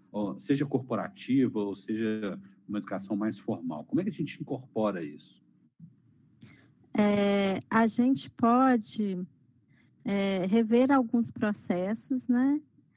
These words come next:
Speaker 2: É, principalmente nessa questão do E A D, é, é, o que a gente tem feito muito em grandes empresas, aquilo que eu falei, e além do E A D tradicional.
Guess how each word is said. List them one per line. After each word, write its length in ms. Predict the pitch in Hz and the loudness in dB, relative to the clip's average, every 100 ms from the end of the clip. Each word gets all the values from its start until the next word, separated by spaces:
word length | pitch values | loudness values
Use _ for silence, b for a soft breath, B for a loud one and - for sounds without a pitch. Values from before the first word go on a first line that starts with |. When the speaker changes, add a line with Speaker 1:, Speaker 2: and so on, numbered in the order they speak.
| b b b - | b b b -4
Speaker 2:
É, 720 | 196 190 190 190 185 185 180 - _ - | 0 0 0 0 0 0 -2 -6 _ -2
principalmente 680 | 262 294 - 302 262 269 - | 0 2 2 4 4 4 2
nessa 240 | 277 277 | 2 2
questão 460 | 269 269 269 262 254 | 2 2 2 4 4
do 140 | 254 | 6
E 100 | 254 | 6
A 180 | 262 254 | 6 4
D, 580 | 190 208 233 247 208 190 - _ _ - - | 2 2 4 4 2 -2 -10 _ _ -16 -8
é, 380 | 196 190 185 170 - - _ - 247 | -4 -2 -2 -4 -10 -20 _ -6 -4
é, 300 | 202 202 190 - | 0 0 -2 -4
o 80 | 208 | -2
que 120 | 233 | 0
a 40 | |
gente 180 | 226 233 | 2 0
tem 160 | 247 247 | 2 4
feito 300 | 247 240 247 | 2 4 4
muito 340 | 277 330 302 | 4 2 2
em 80 | 285 | 4
grandes 400 | 247 240 240 226 | 4 4 2 2
empresas, 920 | 247 - 202 180 175 175 170 - - b b b b | 2 4 2 2 0 -2 -6 -8 -12 b b b b
aquilo 340 | - 208 240 233 | 2 4 6 6
que 100 | 247 | 6
eu 40 | |
falei, 460 | 226 247 220 190 208 | 6 6 6 4 4
e 80 | 247 | 6
além 420 | 240 233 262 285 | 6 4 4 4
do 140 | 285 | 4
E 80 | 277 | 4
A 140 | 269 | 4
D 180 | 247 226 | 4 2
tradicional. 840 | 226 240 - - 247 226 175 - | 0 -2 -2 0 2 2 0 -4